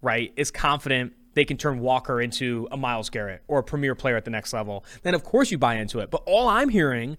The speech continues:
is the coaching staff doesn't think that. And if the guys who are gonna be developing Walker aren't all that confident in, you know, which oftentimes you get a D-line coach, it's like, "You give me Trayvon Walker, I'll turn him into a Hall of Famer." If they aren't saying those things,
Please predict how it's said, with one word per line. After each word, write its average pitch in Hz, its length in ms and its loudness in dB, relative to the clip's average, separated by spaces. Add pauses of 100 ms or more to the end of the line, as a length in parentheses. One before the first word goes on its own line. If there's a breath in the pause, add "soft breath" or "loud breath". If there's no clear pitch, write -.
(200 loud breath)
is 190 80 0
the 185 60 -4
coaching 226 260 4
staff 202 260 2
doesn't 269 340 4
think 127 200 -4
that. 95 260 -12 (200 loud breath)
And 233 80 4
if 185 120 0
the 185 80 2
guys 202 260 0
who 262 80 2
are 196 40 6
gonna 185 120 0
be 160 80 0
developing 160 680 2
Walker 131 600 -4 (340 soft breath)
aren't 185 240 2
all 175 200 4
that 151 180 0
confident 143 600 -2
in, 139 140 -4
you 120 80 -14 (320 soft breath)
know, 160 60 2
which 147 200 0
oftentimes 165 600 0
you 156 60 0
get 156 100 2
a 147 40 0
D-line 156 380 -2
coach, 139 220 -4
it's 131 80 -8
like, 120 120 -8
"You 160 60 -6
give 160 140 -4
me 151 80 -12
Trayvon 139 320 -6
Walker, 147 340 -4
I'll 123 60 -6
turn 160 180 -4
him 147 60 -2
into 131 140 -4
a - 20 -4
Hall 131 160 0
of - 60 -18
Famer." 165 300 -2
If 139 100 -10
they 175 120 4
aren't 233 220 4
saying 147 340 -2
those 214 220 -2
things, 269 400 -6